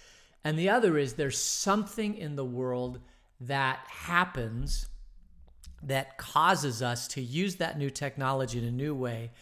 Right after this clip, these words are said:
and to really take s-, really take the world a leap forward. Uh, the last <coughs> major time this happened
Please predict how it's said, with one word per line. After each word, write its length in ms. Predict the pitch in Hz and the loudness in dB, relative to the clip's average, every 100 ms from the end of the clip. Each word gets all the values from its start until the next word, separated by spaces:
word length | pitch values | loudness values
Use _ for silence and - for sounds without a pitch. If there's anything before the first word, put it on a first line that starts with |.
| - - - | -20 -18 -8
and 100 | 139 | -6
to 160 | - 135 | -2 0
really 380 | 143 202 202 | 8 8 8
take 320 | 180 151 139 - | 4 4 4 0
s-, 280 | - - - - - - - 147 | -8 -10 -14 -14 -12 -12 -10 0
really 280 | 160 180 | 2 4
take 340 | 180 147 127 - | 2 -2 -4 -4
the 80 | 120 | -4
world 300 | 117 120 117 | -2 -2 -4
a 40 | |
leap 260 | 107 113 113 | -6 -8 -10
forward. 460 | - 117 117 - - - - - - - - - _ - | -12 -10 -8 -2 0 0 -6 -12 -18 -20 -20 -20 _ -4
Uh, 300 | 135 123 - - | 0 0 -2 -8
the 140 | 151 143 | -4 2
last 520 | 156 185 208 - - _ _ - | 6 6 6 0 -10 _ _ 6
<coughs> 280 | 190 180 202 | 6 6 2
major 460 | 160 160 214 175 147 | 2 0 0 0 -2
time 280 | 147 139 | -2 -2
this 180 | 123 117 | -2 -2
happened 420 | 120 113 120 123 | -4 -4 -4 -6